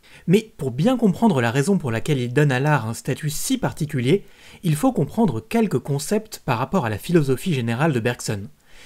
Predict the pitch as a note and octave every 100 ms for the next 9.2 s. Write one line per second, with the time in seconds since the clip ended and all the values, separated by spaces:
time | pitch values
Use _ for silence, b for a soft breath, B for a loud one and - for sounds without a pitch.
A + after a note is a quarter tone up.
0 | B B B C#3 A3+ G3 C3+ E3 A3+ -
1 | - A#2 D3+ - G#3 C3+ D3 C3 A#2 B2
2 | D3 D3 G#3 G3 _ G3 F#3 A3+ D#3+ B2+
3 | B2+ B2+ F#3 F#3 A#2 G#2+ C3+ B2+ A2+ -
4 | - _ b b - C4 E3 B2+ A3+ -
5 | b b E3+ D#3 C3 F3+ C3+ b b b
6 | D3+ D#3+ A#3+ A#3 C3 G3 - D#3+ B2+ A#2
7 | - D3+ - - - A#2+ D#3+ D#3 C3 G#2
8 | G2 A#2+ B2 - F3+ - C#3+ B2 - B2+
9 | -